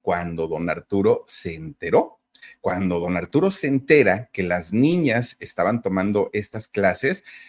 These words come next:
dicen por ahí, se armó la de Dios Padre, porque comenzó a reclamarles a las chamacas, "¿Por qué no me dijeron? ¿Por qué si están viendo que su madre las lleva para tales lados?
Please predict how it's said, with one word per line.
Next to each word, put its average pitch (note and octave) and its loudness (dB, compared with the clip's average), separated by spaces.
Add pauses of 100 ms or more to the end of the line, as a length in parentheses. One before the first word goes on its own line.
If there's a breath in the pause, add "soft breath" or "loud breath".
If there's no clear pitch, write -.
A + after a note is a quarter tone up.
(160 loud breath)
dicen B2+ 2
por F#2+ -2
ahí, A#2 2
se - -2
armó F#2+ 4
la E2+ -2
de E2 -12
Dios F#2 -4
Padre, G2 0 (420 soft breath)
porque A#2 2
comenzó G2 -2
a A#2+ 2
reclamarles B2 2
a A#2 2
las F2 -2
chamacas, F2+ -4 (300 soft breath)
"¿Por D3+ 0
qué F3 2
no D#3+ 2
me C3 4
dijeron? G3 2
¿Por - -4
qué B2+ -4
si A#2+ -6
están A#2 0
viendo B2 0
que F#2+ -8
su G#2 -8
madre C3 2
las G#2 2
lleva A2+ 2
para G2 0
tales A2 -4
lados? F3 2